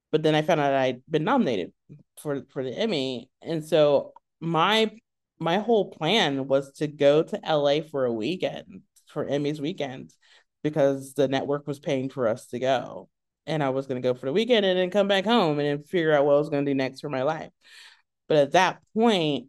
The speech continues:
I was hired on my, my second job. And so I ended up having to come to L A a week earlier. And it was a four-month contract. And so my, even my plan then, I was like, "I'm just gonna,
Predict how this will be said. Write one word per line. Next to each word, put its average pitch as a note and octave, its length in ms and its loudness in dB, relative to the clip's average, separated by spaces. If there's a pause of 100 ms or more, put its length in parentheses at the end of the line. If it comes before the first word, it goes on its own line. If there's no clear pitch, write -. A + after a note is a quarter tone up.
(120)
I D#3 760 2 (640)
was D3+ 120 -2
hired C#3+ 380 2
on C3+ 140 0
my, B2+ 260 -2 (160)
my C#3 320 -4
second B2+ 340 -6
job. B2+ 400 -4 (440)
And D3 120 -2
so D3 140 2
I C#3 80 6
ended C#3 220 2
up - 40 -16
having C#3+ 280 0
to C3 40 -4
come C#3 260 -8
to C3+ 80 -10
L C3+ 180 -4
A B2+ 340 -8 (160)
a C#3+ 60 -4
week B2+ 360 -8
earlier. D#3+ 720 4 (1040)
And D3+ 100 2
it D3 40 6
was D3+ 140 2
a E3+ 60 0
four-month F3+ 560 0
contract. - 640 -8 (720)
And C#3+ 440 0
so D3+ 340 2
my, C#3+ 380 0
even G#3+ 240 2
my E3+ 100 2
plan E3 280 2
then, D3 200 0
I B2+ 60 -4
was B2+ 160 -6
like, C#3 360 -2
"I'm D#3 600 0
just D#3 180 -8
gonna, C#3 460 2